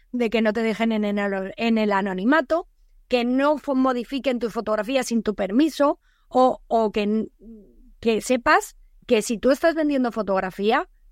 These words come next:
vi-, puedes vivir de tus derechos, que eso hay mucha gente que lo desconoce. Y de hecho, lo que nos ha pasado en la trayectoria, como decías, lo que yo he visto es que, el, por ejemplo, yo que me, me dedico al mundo publicitario,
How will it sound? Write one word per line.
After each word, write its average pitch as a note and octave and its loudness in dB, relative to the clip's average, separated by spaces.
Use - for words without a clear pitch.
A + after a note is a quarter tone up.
vi-, A#3+ -2
puedes C#4 2
vivir D4 0
de E4+ 0
tus A#3+ -2
derechos, G3+ -4
que A#3 2
eso D#4+ 0
hay E4 4
mucha - -8
gente D4 0
que B3 2
lo A3 2
desconoce. G3+ -2
Y A#3 -4
de A3+ 0
hecho, E4 -2
lo A#3 -2
que A3+ -4
nos G#3+ -6
ha A#3 -4
pasado D4+ 0
en C#4 0
la C4 0
trayectoria, B3+ 0
como F#3+ -6
decías, C#4+ 0
lo A3 0
que G3 0
yo A#3 2
he C#4+ 4
visto D#4 0
es B3 -2
que, D4+ 2
el, C#4 0
por A3+ -2
ejemplo, G3+ 0
yo G3+ 2
que A3 0
me, G#3+ -4
me G#3 0
dedico F#3+ 0
al G3+ 2
mundo A3 -2
publicitario, A3 -2